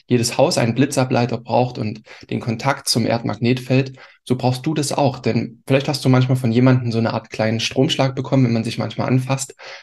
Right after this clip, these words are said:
Das ist der Beweis dafür, dass wir Menschen uns auch elektrisch aufladen können. Und durch den Kontakt mit dem Erdmagnetfeld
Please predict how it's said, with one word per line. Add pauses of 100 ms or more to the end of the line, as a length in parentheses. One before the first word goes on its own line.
Das
ist
der
Beweis
dafür,
dass
wir
Menschen
uns
auch (240)
elektrisch
aufladen
können. (300)
Und
durch
den
Kontakt
mit
dem
Erdmagnetfeld